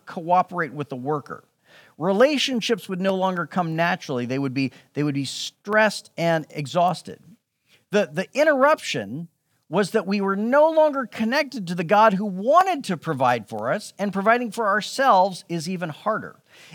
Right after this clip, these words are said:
And remember, Jesus said, "I am the vine, and you are the branches. Apart from me, you can do no good thing." And branches don't work very hard.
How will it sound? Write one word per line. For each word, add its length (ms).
And 100
remember, 300
Jesus 480
said, 380
"I 200
am 140
the 100
vine, 580
and 160
you 180
are 120
the 80
branches. 640
Apart 320
from 160
me, 260
you 140
can 320
do 400
no 320
good 380
thing." 380
And 200
branches 500
don't 460
work 400
very 380
hard. 320